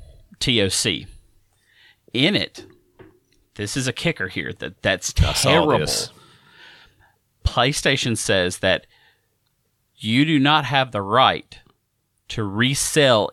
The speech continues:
Speaker 1: any of the games that you have, physical, digital, whatever, unless PlayStation or the third-party developer says that you can.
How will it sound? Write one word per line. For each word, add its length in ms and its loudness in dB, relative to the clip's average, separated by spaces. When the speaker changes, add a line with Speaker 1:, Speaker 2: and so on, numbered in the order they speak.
Speaker 1:
any 360 2
of 260 2
the 80 0
games 520 0
that 140 -2
you 180 -4
have, 460 -2
physical, 880 0
digital, 600 0
whatever, 760 0
unless 580 2
PlayStation 1040 2
or 260 6
the 200 -2
third-party 640 2
developer 800 0
says 460 2
that 120 -8
you 140 -6
can. 520 -6